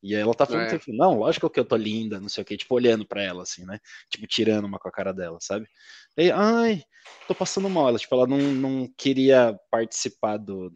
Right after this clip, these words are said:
Speaker 1: do teste lá. Aí ela, "Não, olha, a sua saia tá marcada e tal", tipo, como se ela também tivesse ficado menstruada ali durante o negócio. "Putz, eu não vou poder participar do teste aqui, porque eu, jovem como sou, vou precisar ir pra casa trocar essa saia."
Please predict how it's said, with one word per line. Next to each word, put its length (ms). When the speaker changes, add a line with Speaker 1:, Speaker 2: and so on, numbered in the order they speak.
Speaker 1:
do 180
teste 380
lá. 180
Aí 440
ela, 280
"Não, 180
olha, 300
a 100
sua 160
saia 300
tá 100
marcada 600
e 40
tal", 240
tipo, 220
como 220
se 100
ela 100
também 320
tivesse 300
ficado 220
menstruada 460
ali 200
durante 360
o 20
negócio. 440
"Putz, 460
eu 160
não 140
vou 100
poder 220
participar 480
do 80
teste 320
aqui, 160
porque 200
eu, 260
jovem 540
como 240
sou, 180
vou 120
precisar 340
ir 40
pra 140
casa 240
trocar 220
essa 140
saia." 320